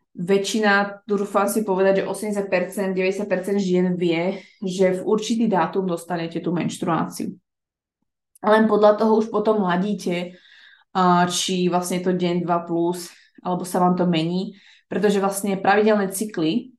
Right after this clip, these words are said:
neznamená to, že by ste mali cyklus každých dvadsaťosem alebo každých tridsať dní. Pravidelné cykly, keď už sa bavíme o nejakých pravidelných cykloch,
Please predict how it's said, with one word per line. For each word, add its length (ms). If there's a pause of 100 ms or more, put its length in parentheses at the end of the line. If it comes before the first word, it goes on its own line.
(340)
neznamená 960
to, 80
že 160
by 160
ste 160
mali 240
cyklus 400
každých 400
dvadsaťosem 640
alebo 240
každých 320
tridsať 400
dní. 320 (640)
Pravidelné 480
cykly, 320
keď 160
už 80
sa 160
bavíme 240
o 80
nejakých 240
pravidelných 560
cykloch, 400